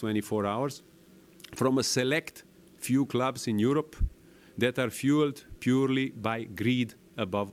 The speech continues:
all else. Our game has become the greatest sport in the world based on open competition, integrity and sporting merit, and we cannot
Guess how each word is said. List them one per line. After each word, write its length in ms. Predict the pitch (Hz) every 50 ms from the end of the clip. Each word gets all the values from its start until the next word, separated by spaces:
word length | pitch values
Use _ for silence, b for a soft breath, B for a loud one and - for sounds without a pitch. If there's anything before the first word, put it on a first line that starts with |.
| - - 98
all 140 | 98 104 - - 101 85
else. 160 | 73 - - - - - _ - 175
Our 80 | 190 190 160 170
game 140 | 175 185 180 160 165
has 100 | 160 127 127 135
become 220 | 120 - 156 160 160 143
the 80 | 131 117 113
greatest 340 | 131 143 143 - 143 - - -
sport 220 | 131 139 139 135 - 139
in 40 | 123 120
the 60 | 110 113
world 180 | 135 143 147 117 95 92 92 113
based 280 | 117 127 131 123 123 - - - - - _ - 117
on 60 | 107 110 107 107
open 200 | 104 107 - 110 110 107 -
competition, 580 | 101 90 - 95 - - 107 101 - - - 73 - - - - - - - - - - - - - - 107 110
integrity 640 | 104 107 - 117 120 113 113 113 110 - - 117 117 110
and 60 | 101 95 - -
sporting 380 | 110 107 110 104 - 113 101 98 101 104
merit, 240 | 107 110 107 104 - - B B B B B B - - 156
and 100 | 160 160 156 - - - - - 156 147
we 60 | 170 180 - - -
cannot 300 | 175 185 202 202 185